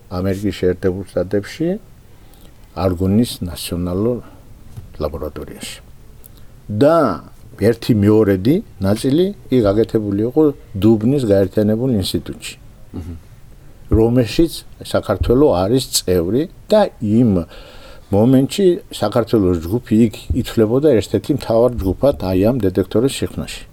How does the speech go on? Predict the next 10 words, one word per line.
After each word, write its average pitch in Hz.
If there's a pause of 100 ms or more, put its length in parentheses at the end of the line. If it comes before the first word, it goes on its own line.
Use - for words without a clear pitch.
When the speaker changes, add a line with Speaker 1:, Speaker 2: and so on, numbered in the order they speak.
(220)
Speaker 2:
მმ. 87 (920)
Speaker 1:
სამოცდაოთხი 113
მოდული, 98 (520)
რომელიც 107
არის 120
ორჯერ 107
უფრო 101
დიდი, 127 (520)
ვიდრე 113
ბარ-, 110